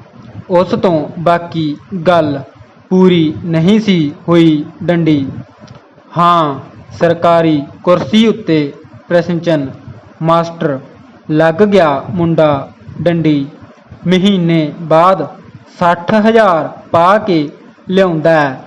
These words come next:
ਜੇਬ ਵਿੱਚ, ਕਹਿੰਦਿਆਂ ਵਿਚੋਲੇ ਦੀਆਂ ਅੱਖਾਂ ਦੀ ਚਮਕ ਕਿਸੇ ਮਾਣ ਨਾਲ ਹੋਰ ਦੂਣੀ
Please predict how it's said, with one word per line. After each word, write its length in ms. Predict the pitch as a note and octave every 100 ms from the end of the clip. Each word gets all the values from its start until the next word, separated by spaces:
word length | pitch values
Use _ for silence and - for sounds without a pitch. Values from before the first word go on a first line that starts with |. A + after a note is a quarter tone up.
| - - - C#3+
ਜੇਬ 440 | C#3+ E3+ G#3 G#3+
ਵਿੱਚ, 580 | A3+ D3+ E3 E3 - - - _ _ _ _
ਕਹਿੰਦਿਆਂ 580 | E3+ F3+ G#3 G#3 F#3 D3 D3 - -
ਵਿਚੋਲੇ 680 | D#3+ D#3+ F3 F3+ G3 G#3+ A3 - E3+
ਦੀਆਂ 420 | E3+ D#3+ D3+ C#3 - _ -
ਅੱਖਾਂ 460 | F#3 - G#3 G#3 G#3+ G#3+ F3
ਦੀ 420 | F3 E3+ D3 D#3+ - -
ਚਮਕ 500 | F3+ F3+ F3 - D3 - - _ _ -
ਕਿਸੇ 480 | F3+ F#3 F3+ D#3 D#3 -
ਮਾਣ 400 | E3 E3 E3+ G3+
ਨਾਲ 360 | A3+ F#3 D#3 C#3+ - -
ਹੋਰ 420 | E3+ E3+ D#3 C#3 - - - - D3+
ਦੂਣੀ 480 | F#3 F3+ E3 D3+